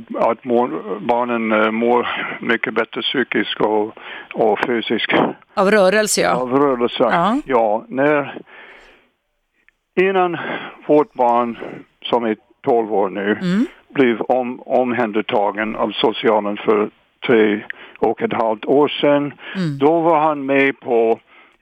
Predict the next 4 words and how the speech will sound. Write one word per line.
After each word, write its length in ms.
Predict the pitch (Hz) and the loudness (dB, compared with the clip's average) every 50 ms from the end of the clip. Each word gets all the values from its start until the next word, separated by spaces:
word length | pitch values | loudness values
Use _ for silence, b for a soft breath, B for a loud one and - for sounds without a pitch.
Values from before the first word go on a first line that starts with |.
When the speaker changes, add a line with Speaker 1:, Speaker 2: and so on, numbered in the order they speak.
| _ _ | _ _
Speaker 1:
ishockey, 1120 | - 147 165 175 156 - - - - 147 147 147 135 - - - 151 139 143 139 135 123 - b b b b b b b _ - - | 2 4 4 4 2 0 -4 -2 -2 0 -2 -2 -4 -8 -6 -2 2 2 4 2 0 -2 -8 b b b b b b b _ -4 0
fotboll, 1080 | 175 180 175 - - - _ _ - 123 135 131 123 127 131 135 143 151 151 147 156 B B B B B B B B B B B B B | 2 2 2 0 -4 -14 _ _ -6 -4 0 2 2 4 4 4 4 4 2 2 0 B B B B B B B B B B B B B
judo, 1040 | - - 127 139 170 175 175 175 170 151 117 131 117 107 110 113 120 135 156 156 151 139 117 110 101 B B B - - - - - | -8 0 2 4 6 6 6 6 4 4 4 2 2 4 4 4 4 4 2 0 0 -2 -8 -10 -12 B B B -18 -14 -12 -2 0
simning, 760 | 185 185 175 165 143 123 113 110 110 123 131 139 151 156 | 2 2 2 2 2 2 2 2 2 2 0 -2 -4 -6